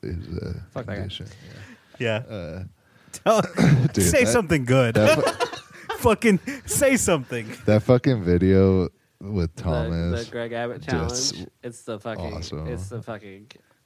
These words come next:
Speaker 2: God, it's, it's like the Mona Lisa, of twenty nineteen or whenever he posted that video.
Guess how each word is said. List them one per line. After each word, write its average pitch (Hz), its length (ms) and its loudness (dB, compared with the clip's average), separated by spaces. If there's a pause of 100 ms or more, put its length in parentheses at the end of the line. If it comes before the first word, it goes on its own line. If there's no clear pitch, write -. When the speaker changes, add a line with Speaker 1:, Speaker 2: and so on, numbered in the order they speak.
(320)
Speaker 2:
God, 101 320 -10
it's, - 340 -20
it's 110 200 -16
like 110 160 -12
the 107 60 -12
Mona 101 280 -10
Lisa, 135 580 -6 (400)
of 101 240 -12
twenty 117 440 -10 (160)
nineteen 98 580 -12
or 90 100 -14
whenever 101 300 -12
he 104 80 -16
posted 98 320 -18
that 90 120 -16
video. 90 320 -18